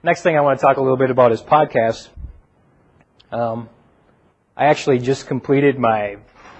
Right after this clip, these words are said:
first podcast. Um, again, I'm gonna bang you over the head with sports, but I write for, um, any-, anybody do fantasy sports at all in here? A couple people. I write for a fantasy football website. And again, this is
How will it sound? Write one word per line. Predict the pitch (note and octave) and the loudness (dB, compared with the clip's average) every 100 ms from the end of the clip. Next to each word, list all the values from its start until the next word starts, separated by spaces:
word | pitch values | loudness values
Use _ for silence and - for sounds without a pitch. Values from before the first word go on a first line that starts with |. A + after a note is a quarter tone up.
| - | -14
first | - F#3+ - | -4 -4 -2
podcast. | D3+ A#2 A2+ A2+ A2 - - _ _ _ _ _ _ _ - | 0 0 -2 -8 -8 -12 -20 _ _ _ _ _ _ _ -16
Um, | G#2+ G#2+ G2+ G#2+ _ _ _ _ _ _ _ | -12 -10 -12 -14 _ _ _ _ _ _ _
again, | C3 D3 | -2 2
I'm | C#3+ | 2
gonna | C3+ | 0
bang | A#2+ B2+ B2+ | 0 0 2
you | B2+ | 2
over | B2 | 2
the | |
head | B2+ A2+ | 0 -2
with | G#2+ | -8
sports, | - B2 A2 - | -8 -4 -4 -4
but | - A#2 | -6 -2
I | |
write | A2+ B2+ B2+ - | 0 0 -2 -6
for, | B2 A2+ G#2 | -6 -4 -4
um, | G2 - _ _ - | -8 -16 _ _ -14
any-, | C3+ B2+ | -12 -10
anybody | B2+ B2 A#2+ | -8 -6 -6
do | A#2 A2 | -8 -10
fantasy | B2+ B2 B2+ C3 B2 A#2+ | -8 -8 -8 -12 -16 -18
sports | - B2 B2 C3 | -16 -14 -14 -14
at | |
all | B2 B2+ B2+ _ _ | -14 -16 -20 _ _
in | - | -20
here? | C3 C3 _ _ _ _ _ _ _ | -20 -20 _ _ _ _ _ _ _
A | |
couple | B2 A#2 | -18 -12
people. | A#2 A#2+ A#2+ | -12 -12 -12
I | A#2+ | -6
write | B2+ C3 B2 | -4 -4 -6
for | B2 A#2 | -6 -6
a | G#2 G2 - | -6 -8 -10
fantasy | C3 A#2+ | -12 -12
football | A#2 C3 A#2 G#2+ | -10 -8 -6 -4
website. | A2 A2+ A#2+ G2+ F2+ _ _ _ _ _ _ _ _ | -6 -8 -10 -10 -12 _ _ _ _ _ _ _ _
And | C#3 | -6
again, | C#3 C#3 | -2 -2
this | B2+ B2 | -4 -10
is | B2 A#2 - | -14 -14 -20